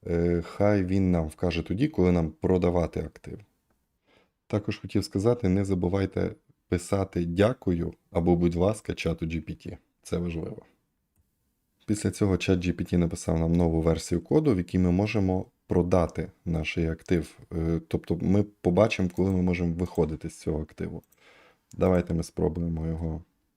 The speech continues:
завантажити, додати на графік. Поекспериментувавши трохи з налаштуваннями, е,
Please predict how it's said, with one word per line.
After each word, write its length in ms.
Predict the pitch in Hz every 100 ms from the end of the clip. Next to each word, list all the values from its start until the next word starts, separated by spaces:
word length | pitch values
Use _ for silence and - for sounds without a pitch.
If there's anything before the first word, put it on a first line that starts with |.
| _ _ _ _ _ _ _ _ _ -
завантажити, 720 | 85 85 85 82 82 82 85
додати 380 | 82 82 82 85
на 120 | 80
графік. 520 | 80 85 85 - - _ _ _ _ _ _ _ _ _ _ _ _ _ _ _ _ _ _ _ _ _ _ _ _ _ _ _ _ _ _ _ _ _ _ _ _ _ _ _ _ _ _ _
Поекспериментувавши 1080 | - 101 - - 98 98 92 95 92 85 -
трохи 280 | - 85 90
з 60 | 85
налаштуваннями, 960 | 85 85 - 98 117 156 156 151 147 147 _ _ _ _ _ -
е, 500 | 90 90 90 90 90